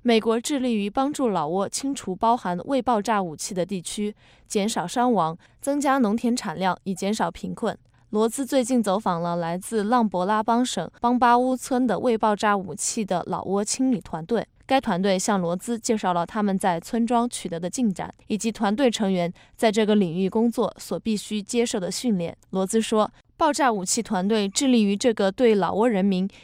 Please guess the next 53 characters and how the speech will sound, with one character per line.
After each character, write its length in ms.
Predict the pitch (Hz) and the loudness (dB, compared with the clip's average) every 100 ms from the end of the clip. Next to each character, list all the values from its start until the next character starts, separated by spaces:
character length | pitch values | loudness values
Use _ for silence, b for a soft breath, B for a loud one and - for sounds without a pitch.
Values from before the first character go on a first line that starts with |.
| B | B
尤 180 | 202 208 | 0 0
其 260 | - 196 | 0 -2
是 240 | 196 - 208 | -2 -2 0
对 180 | 214 190 | 2 2
年 200 | 180 214 | 0 -2
轻 200 | 302 294 | 0 0
一 140 | 185 | 2
代 220 | 202 180 | 2 2
至 180 | 175 226 | 2 0
关 180 | 214 208 | 2 2
重 200 | 311 254 | 2 2
要 120 | 185 | 0
的 120 | 175 | -2
工 200 | 185 196 | -2 -2
作， 240 | 196 175 - B B | 0 -4 -6 B B
这 100 | - | 2
让 160 | 214 196 | 4 4
他 160 | 214 196 | 0 0
印 160 | 202 | 0
象 180 | - 175 | -2 -6
深 240 | - 240 | -2 -2
刻。 240 | 254 208 - _ _ - | -2 -6 -8 _ _ -2
加 160 | 262 | 0
上 260 | 269 254 226 | 2 0 0
这 160 | 247 | -2
笔 160 | 208 180 | -2 -4
新 240 | - 285 | -2 0
的 100 | 262 | 0
资 220 | - - 208 | 0 0 0
金， 260 | 220 208 - b - | 2 0 -2 b 0
美 180 | 208 202 | 0 4
国 160 | 208 | 2
向 180 | 240 254 | 4 4
老 180 | 202 175 | 4 4
挝 160 | 208 | 2
提 220 | 233 - 202 | 0 -4 0
供 180 | 240 | 2
的 160 | 208 180 | 4 2
扫 240 | - 185 | 2 -2
除 220 | 175 - 190 | -2 -6 -4
地 160 | 254 | 2
雷 260 | 196 170 196 | 4 4 2
和 280 | - 185 202 | -2 0 4
未 160 | 262 | 4
爆 180 | 233 214 | 4 2
炸 240 | 214 220 | 2 0
武 160 | 190 - | -2 -6
器 180 | - 220 | -8 -4
的 140 | 190 | -2
援 220 | 170 165 | -2 -4
助 160 | 185 220 | -2 -2
资 180 | - 220 | -2 -4
金 260 | - 233 | 0 -2